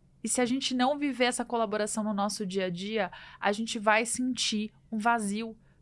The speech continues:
porque a gente só sobreviveu aqui evo-, na evolução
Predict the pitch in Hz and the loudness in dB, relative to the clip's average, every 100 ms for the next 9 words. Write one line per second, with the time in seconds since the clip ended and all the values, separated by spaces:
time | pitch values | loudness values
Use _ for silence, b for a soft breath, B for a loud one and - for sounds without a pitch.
0 | _ 214 226 220 226 226 - - 220 254 | _ -6 -2 -2 -2 -6 0 6 6 6
1 | - 226 233 220 208 214 202 - 214 240 | 0 4 4 4 4 2 0 2 4 4
2 | 220 214 185 220 226 214 233 254 233 - | 0 -6 2 4 4 2 0 0 0 2
3 | 214 226 | 4 4